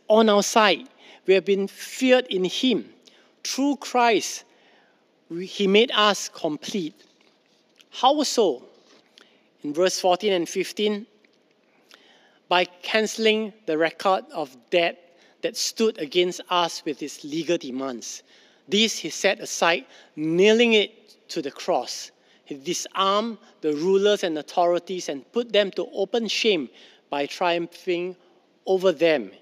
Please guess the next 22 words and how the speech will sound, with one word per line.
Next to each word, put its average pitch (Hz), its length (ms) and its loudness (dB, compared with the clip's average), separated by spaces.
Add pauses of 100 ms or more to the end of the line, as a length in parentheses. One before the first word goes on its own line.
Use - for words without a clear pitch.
in 117 180 -12
him." 101 340 -12 (640)
Through 311 220 -2
Christ, - 760 -4 (540)
God 208 260 4
has 190 260 -4
cancelled 208 500 0 (500)
our 156 180 -2
debt 180 460 2 (380)
and 175 180 2
legal 190 260 4
demands 165 500 0
which 185 180 -4
stood 277 360 -4
against 190 540 0
us 170 400 -6 (220)
by 165 140 0
nailing 196 500 4
it 214 160 -2 (360)
on 143 140 -4
the 135 80 -6
cross. - 640 -4